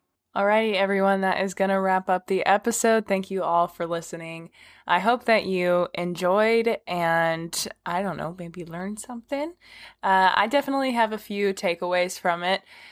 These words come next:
Um, you know, listening to it, some of it, if I'm completely honest, from my skeptic's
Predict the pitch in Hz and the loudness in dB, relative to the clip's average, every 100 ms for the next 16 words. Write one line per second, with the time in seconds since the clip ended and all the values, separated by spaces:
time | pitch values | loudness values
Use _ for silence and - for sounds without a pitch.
0 | - - 202 196 196 196 202 - 247 214 | -10 0 2 4 4 0 -6 -4 0 4
1 | 185 185 208 214 269 254 233 - 240 226 | 4 4 0 0 0 -2 -2 0 2 2
2 | 208 - 240 240 226 220 214 - 202 196 | 0 0 2 2 0 2 2 2 0 2
3 | 180 180 185 240 269 269 - 160 160 160 | 0 -2 -10 -8 -6 -6 -6 -4 -4 -4
4 | - - - 170 160 160 180 - - 190 | -6 -10 -6 -6 -4 -10 -10 -12 -6 -6
5 | - 180 147 - - - - | -4 -4 -4 -4 -6 -8 -10